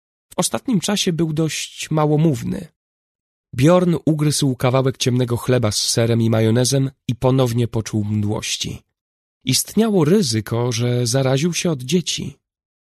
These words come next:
Na myśl o tym ledwo powstrzymał się od przekleństwa. Zrobił to nie z troski o język,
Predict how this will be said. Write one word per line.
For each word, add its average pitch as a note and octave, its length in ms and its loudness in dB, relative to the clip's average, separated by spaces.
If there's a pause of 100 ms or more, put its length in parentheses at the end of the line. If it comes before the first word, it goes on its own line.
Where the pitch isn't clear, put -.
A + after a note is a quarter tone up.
(240)
Na D3 140 4
myśl D3 340 0
o C3+ 80 2
tym C3 200 2
ledwo B2+ 280 2
powstrzymał A#2 600 -2
się A2+ 100 -4
od G#2+ 80 -6
przekleństwa. A2+ 720 -6 (640)
Zrobił D#3+ 360 0
to D#3 140 2
nie D#3 200 4
z - 100 -2
troski - 440 -2
o A2+ 100 2
język, A2 600 -2